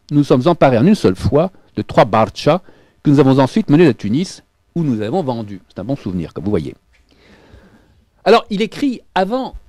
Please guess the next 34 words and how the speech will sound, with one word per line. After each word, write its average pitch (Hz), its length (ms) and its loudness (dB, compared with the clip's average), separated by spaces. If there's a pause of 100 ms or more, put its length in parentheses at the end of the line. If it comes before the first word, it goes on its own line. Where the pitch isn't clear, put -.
(120)
euh, 131 360 2
les 170 180 6
accords 151 180 6
avec 196 120 4
François 156 220 0 (140)
Ier 98 340 -4
et 165 80 0
Soliman 151 240 4
le 180 40 4
Magnifique, 190 520 -2 (280)
et - 80 2
donc 220 200 2
à 139 60 -2
ce - 100 -10
moment-là, 113 260 -8
la 254 120 -6
France - 280 -10
est 156 140 -6
un 131 80 -2
pays 135 260 -4
de 110 100 -4
mécréants, 107 720 -4 (120)
comme 175 180 6
un 85 160 -2
autre, 127 380 -4 (400)
et 123 60 -6
donc 214 260 -2
tous 165 120 -2
les 131 80 0
bateaux 233 460 0
sont 254 200 -4
de 262 80 2
bonne 123 240 0
prise. - 460 -14